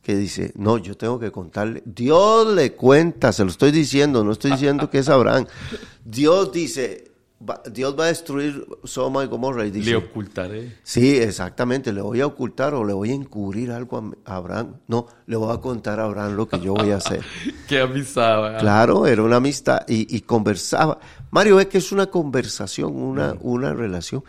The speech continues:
Speaker 1: Vea, vea usted, Abraham hace negocios con Dios. Por ejemplo, Dios mismo, eh, Abraham le dice, "No destruya Sodoma y Gomorra".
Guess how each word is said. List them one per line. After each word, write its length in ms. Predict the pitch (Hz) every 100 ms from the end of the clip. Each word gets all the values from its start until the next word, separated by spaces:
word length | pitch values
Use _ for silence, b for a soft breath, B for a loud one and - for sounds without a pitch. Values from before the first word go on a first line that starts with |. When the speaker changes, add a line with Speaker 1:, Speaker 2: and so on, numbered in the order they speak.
| B B B
Speaker 1:
Vea, 300 | - 156 165
vea 180 | 131 135
usted, 220 | 151 -
Abraham 460 | 147 123 107 120 143
hace 320 | - 110 131 127
negocios 580 | 107 92 123 143 131
con 220 | - 87 76
Dios. 260 | 107 -
Por 200 | - 104
ejemplo, 320 | 101 95 127 113
Dios 220 | 107 107
mismo, 420 | 110 110 110 104 B B B -
eh, 480 | 98 101 98 95 90 b b b _ -
Abraham 400 | 110 107 110 110
le 60 | 113
dice, 200 | 101 104
"No 180 | 107 151
destruya 460 | 151 - 143 147
Sodoma 380 | - 107 131 139
y 40 |
Gomorra". 520 | 123 104 123 156 131